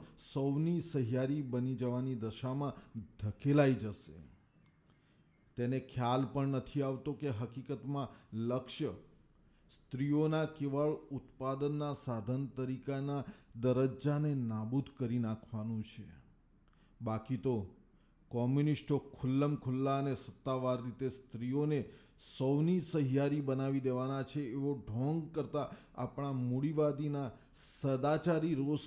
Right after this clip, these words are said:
કરતા વધારે હાસ્યાસ્પદ બીજું કશું જ નથી. સ્ત્રીઓને સૌની સહિયારી બનાવી દેવાની કશી જરૂર કોમ્યુનિસ્ટોને નથી, એવી હાલત તો લગભગ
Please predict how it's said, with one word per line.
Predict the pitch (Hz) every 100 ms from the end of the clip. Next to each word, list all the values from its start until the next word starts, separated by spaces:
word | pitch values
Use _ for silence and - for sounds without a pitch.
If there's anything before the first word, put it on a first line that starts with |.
| -
કરતા | 143 - 147
વધારે | 120 113 123 135 143
હાસ્યાસ્પદ | 98 117 113 143 139 - - 143 113 - -
બીજું | 123 123 131
કશું | 117 - 135 135
જ | 110
નથી. | 110 104 - 113 - - _ -
સ્ત્રીઓને | - _ 143 156 165 170 160
સૌની | 160 147 151 160
સહિયારી | 147 151 131 135 139 147
બનાવી | 135 131 135 139
દેવાની | 135 131 135 143 135 - - -
કશી | 131 - 165
જરૂર | 160 160 160
કોમ્યુનિસ્ટોને | 156 147 139 156 160 - 156 151 143 147 147
નથી, | 143 120 123 - 165 127 - - 131
એવી | 143 165
હાલત | 120 127 135 151 -
તો | 160
લગભગ | 139 123 131 107 117 165 143